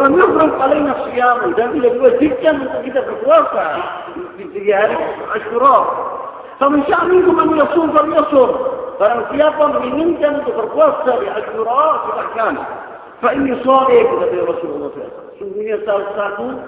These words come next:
shaim. Fa shoma an-nas, maka orang-orang semua berpuasa. Yukallimu Nabi sallallahu alaihi wasallam, Rasul sallallahu alaihi wasallam di sini mengingatkan atau menjelaskan kepada kami, anna shiyam Asyura sunnah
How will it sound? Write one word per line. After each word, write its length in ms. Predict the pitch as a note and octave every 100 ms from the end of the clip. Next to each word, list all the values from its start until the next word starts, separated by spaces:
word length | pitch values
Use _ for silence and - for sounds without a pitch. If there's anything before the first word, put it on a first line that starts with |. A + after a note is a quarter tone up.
| - - -
shaim. 320 | G3 E3 C#3 - - - - - - -
Fa 80 | G3
shoma 240 | A3+ B3 G#3 F#3+
an-nas, 220 | D#3+ B2 - - -
maka 160 | F3+ - F3+
orang-orang 480 | F#3 F#3+ G3 F#3
semua 240 | E3 G3 A3
berpuasa. 520 | E3 C#3+ C#3+ C#3 - - - - _ _ _ _ -
Yukallimu 560 | F#3+ D4 F4 E4 D4
Nabi 160 | C#4+ D#4+ D4
sallallahu 80 |
alaihi 160 | C4+ -
wasallam, 360 | C4 G#3+ G3+ A#4 - - - - - -
Rasul 180 | G#3 A#3 B3+
sallallahu 80 | C4
alaihi 160 | B3+
wasallam 220 | C#4 C4 A#3+
di 100 | -
sini 140 | C4+ C4
mengingatkan 560 | B3 B3+ C#4 C4 A3+ A3 A3
atau 120 | B3+ A#3+ B3 -
menjelaskan 540 | A#3 - C#4+ C4 A#3 A3
kepada 240 | G#3+ G3+ F3+ G#3+
kami, 260 | G#3+ C4+ D4+ - - - - -
anna 160 | D4 C#4+ -
shiyam 240 | C#4 C#4+
Asyura 500 | C#4 B3+ B3 B3+ C#4+ B3 D#4+
sunnah 300 | E4 D4+